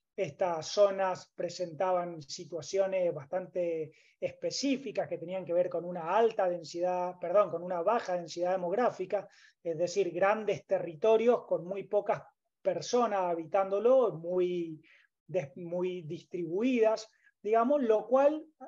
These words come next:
hacía que fuese un escenario muy poco atractivo para que el sector privado invirtiese en infraestructura en esos lugares y pudiese llevar Internet.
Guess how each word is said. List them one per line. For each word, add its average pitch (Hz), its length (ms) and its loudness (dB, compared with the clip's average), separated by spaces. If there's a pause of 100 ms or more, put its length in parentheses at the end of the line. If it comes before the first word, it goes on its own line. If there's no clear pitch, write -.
(160)
hacía 240 380 0
que 220 100 0
fuese 226 220 0
un 226 80 -6
escenario 208 400 -2
muy 196 180 -4
poco 220 320 0
atractivo 202 520 0
para 180 180 -2
que 165 60 -4
el 156 40 -8
sector 185 500 -2
privado 202 680 4
invirtiese 190 1040 0 (240)
en 202 160 0
infraestructura 202 960 -2
en 180 140 -6
esos 196 240 -6
lugares 196 360 2
y - 40 -4
pudiese 170 380 -6
llevar 156 200 -8
Internet. 147 460 -12